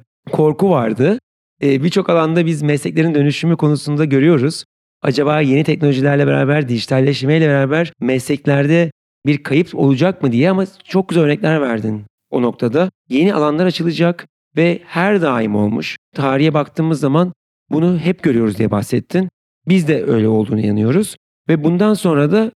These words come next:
önümüzdeki yıllarda artacağını düşünüyoruz yeni meslek alanlarının. Bu noktada ben bunu biraz, e, sana sormak istiyorum. Yeni meslek alanları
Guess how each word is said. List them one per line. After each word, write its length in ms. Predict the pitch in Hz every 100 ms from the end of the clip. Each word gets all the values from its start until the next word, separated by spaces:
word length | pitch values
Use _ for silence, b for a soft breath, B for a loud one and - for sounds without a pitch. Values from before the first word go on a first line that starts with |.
| -
önümüzdeki 500 | 160 156 151 165 185
yıllarda 520 | 156 139 147 196 247 _ _ _
artacağını 640 | 151 147 - 143 160 160 208
düşünüyoruz 480 | 151 185 170 202 151
yeni 260 | 156 180
meslek 420 | 165 143 135 202 -
alanlarının. 640 | 139 135 131 120 131 240 - _ _ _ _
Bu 180 | 175 233
noktada 420 | 240 240 214 233
ben 220 | 220 233 226
bunu 460 | 147 175 247 - -
biraz, 340 | 147 131 110 -
e, 240 | - 131 123
sana 200 | 135 131
sormak 260 | 135 127
istiyorum. 420 | - - 139 190 - _ _ _ -
Yeni 220 | 139 208
meslek 340 | 262 226 233 208
alanları 600 | 190 185 185 180 151